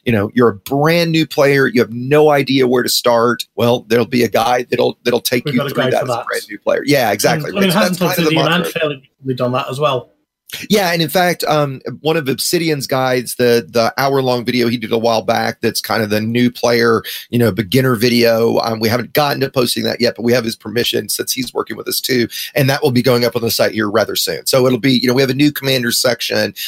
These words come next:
Speaker 1: um, and that will be in that section, featured pretty prominently, obviously.
Speaker 2: Yeah. So obviously you've got all the, essentially,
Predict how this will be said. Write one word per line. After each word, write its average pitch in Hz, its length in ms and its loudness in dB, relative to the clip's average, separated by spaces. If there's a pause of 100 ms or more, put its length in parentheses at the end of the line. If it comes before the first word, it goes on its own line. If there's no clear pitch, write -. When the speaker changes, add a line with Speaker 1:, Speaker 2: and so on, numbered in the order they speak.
(160)
Speaker 1:
um, 110 240 -2
and 113 160 0
that 127 160 0
will 117 100 -2
be 117 320 2
in 113 180 2
that 104 220 0
section, 92 440 -2
featured 117 380 -2
pretty - 200 -4
prominently, 85 520 -4
obviously. - 460 -6 (540)
Speaker 2:
Yeah. 143 160 -8 (240)
So 202 160 0
obviously 220 420 4
you've 196 180 6
got 240 140 6
all 208 160 8
the, 190 300 4
essentially, 208 760 0